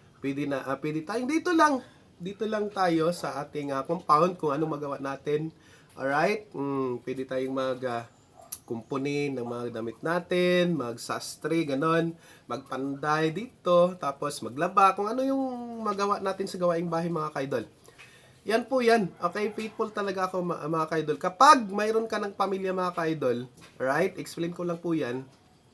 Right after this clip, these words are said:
Ayan, hindi na puro gala, hindi na puro ano, mga ka-idol. Unahin talaga yung pamilya natin, yung kinabukasan ng anak natin,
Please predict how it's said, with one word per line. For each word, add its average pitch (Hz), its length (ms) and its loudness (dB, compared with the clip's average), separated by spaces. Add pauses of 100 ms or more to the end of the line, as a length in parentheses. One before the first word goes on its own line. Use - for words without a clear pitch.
(180)
Ayan, 160 440 2
hindi 254 200 2
na 277 160 2
puro 262 400 2
gala, 208 560 2
hindi 175 240 0
na 185 80 -2
puro 185 320 -2
ano, 175 240 0
mga 170 280 0
ka-idol. 147 360 0 (440)
Unahin 208 400 4
talaga 226 240 0
yung 214 160 -2
pamilya 170 400 2
natin, 147 520 0
yung 156 120 -4
kinabukasan 170 640 0
ng 156 80 -4
anak 175 240 -6
natin, 202 480 0